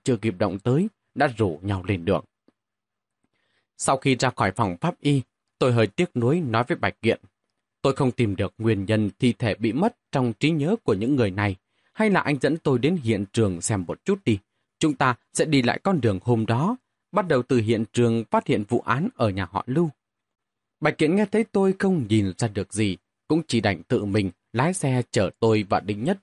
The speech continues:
đi tới hiện trường, phát hiện ra vụ án. Trên đường, anh ta còn không ngừng phàn nàn về cấp trên. "Cậu thử nói xem, vụ án này cũng không phải trọng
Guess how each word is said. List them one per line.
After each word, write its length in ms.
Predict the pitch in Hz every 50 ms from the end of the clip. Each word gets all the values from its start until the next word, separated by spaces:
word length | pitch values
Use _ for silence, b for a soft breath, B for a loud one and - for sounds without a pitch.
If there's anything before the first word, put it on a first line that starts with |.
| _ _ -
đi 220 | 123 120 113 107
tới 160 | - - 190
hiện 280 | 180 139 120 92 85 98 -
trường, 260 | - 113 110 95 90 _ _ _ _ _ _ -
phát 160 | 170 165 -
hiện 220 | 120 113 85 87 92
ra 100 | - 98
vụ 200 | 87 98 101 -
án. 240 | - 104 117 139 180 226 _ _ _ _ _ _ _ _ _ _ _ _ _ _
Trên 180 | - 233 220 196
đường, 240 | 151 151 139 127 123 - _ _ _ _
anh 160 | - 170 196 190
ta 120 | 208 190
còn 240 | - - 131 120 120 -
không 220 | - 151 135 110 98
ngừng 240 | 117 110 101 98 90
phàn 360 | - - 113 110 104 95 92
nàn 240 | 101 104 107 101 92 87
về 100 | 107 113
cấp 200 | 104 - - 196 196 -
trên. 160 | - 143 123 - _ _ _ _ _ _ _ _ -
"Cậu 120 | - 180
thử 180 | 175 - 160 131
nói 280 | 117 123 143 185 226 220
xem, 300 | - - 190 190 170 131 - _ _ _ _ _ -
vụ 100 | 135 127
án 200 | 95 143 156 143
này 240 | 123 101 95 92 87 -
cũng 140 | - 143 143
không 220 | - 139 117 107
phải 220 | - - 98 78 - -
trọng 160 | 127 110